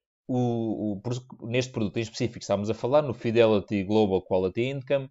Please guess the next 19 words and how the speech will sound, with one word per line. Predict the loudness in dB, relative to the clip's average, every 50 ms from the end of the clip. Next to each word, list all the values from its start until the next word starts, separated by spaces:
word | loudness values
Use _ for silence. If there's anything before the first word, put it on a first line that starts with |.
| _ _ _ _ _ _ _ 0
eh, | 2 4 4 4
por | 2 0 0
cada | 4 4 6 6 4
seis | 2 2 0 0 2 4
euros | 2 2 2 0
e | -2
noventa | -4 -4 -4 -4 -4
e | -4
três | -2 -2 0 0 -2
investidos, | -2 -6 -8 -8 -4 -2 0 0 -2 -4 -2 0
eu | 0 0
espero | 0 0 2 6 6 6 6 6 2 -6
receber | -14 -16 -12 -4 2 4 4 4 2 0 -6
dezoito | -8 0 2 4 4 2 0
cêntimos | -4 -8 -6 -6 -8 -10 -10 _
por | 0 2 4
ano | 4 4 0 -4 -4
em | -4 -2 0
dividendos. | 0 0 0 -2 -4 -4 -8 -14 -18 -20 _